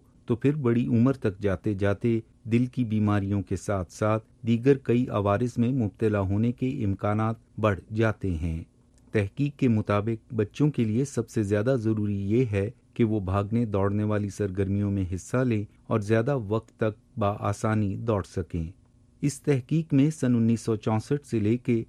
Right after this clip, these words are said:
سن دو ہزار دس تک ہونے والے پچاس مطالعاتی جائزوں کو شامل کیا گیا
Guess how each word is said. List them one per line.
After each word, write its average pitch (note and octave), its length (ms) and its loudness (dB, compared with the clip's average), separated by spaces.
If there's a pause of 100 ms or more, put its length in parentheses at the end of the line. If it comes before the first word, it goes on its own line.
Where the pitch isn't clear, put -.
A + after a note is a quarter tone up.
(180)
سن A2+ 280 2
دو G#2+ 220 2
ہزار G2 260 0
دس G2 300 -4
تک C3+ 220 -6
ہونے G#2+ 220 2
والے G#2+ 280 0
پچاس B2 500 -2
مطالعاتی G#2 720 0
جائزوں G#2+ 400 0
کو A#2 140 -4
شامل G2 380 -2
کیا G#2+ 300 0
گیا A2 300 0